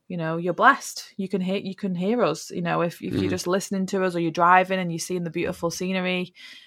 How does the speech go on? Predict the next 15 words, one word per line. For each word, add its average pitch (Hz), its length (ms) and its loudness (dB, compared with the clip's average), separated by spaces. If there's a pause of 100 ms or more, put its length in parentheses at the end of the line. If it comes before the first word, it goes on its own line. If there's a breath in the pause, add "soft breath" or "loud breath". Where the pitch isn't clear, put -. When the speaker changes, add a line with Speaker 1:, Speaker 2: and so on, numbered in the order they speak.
(140 loud breath)
Speaker 1:
you're 190 140 4
blessed 165 560 2
beyond, 165 380 -4
beyond 160 240 0
measure. 151 380 0
So 160 420 2 (1400 loud breath)
for 214 80 0
you, 226 140 8
Chris, 208 320 6
like, 170 220 6
what's 185 240 0
been 226 140 2
one 190 100 4
of 185 80 2
the, 175 240 -2